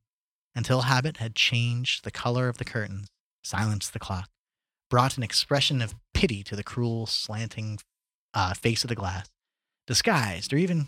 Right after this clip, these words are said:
completely dispelled the scent of vetiver, and appreciably reduced the apparent loftiness of the ceiling. Habit!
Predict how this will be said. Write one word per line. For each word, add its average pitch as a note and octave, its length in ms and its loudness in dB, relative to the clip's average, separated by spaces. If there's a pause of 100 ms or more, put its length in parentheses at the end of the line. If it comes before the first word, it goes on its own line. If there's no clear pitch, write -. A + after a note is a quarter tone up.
(120)
completely F#3+ 400 -2
dispelled C3 760 0
the A#2 80 -4
scent B2 340 0
of A#2 60 0
vetiver, A2 480 -2 (460)
and F#2 120 -4
appreciably A2 760 0 (120)
reduced A2+ 520 -2
the A2 120 0
apparent G#2+ 400 -2
loftiness G2 520 -4
of G#2 60 -12
the G#2 80 -6
ceiling. E2+ 420 -8 (720)
Habit! - 520 6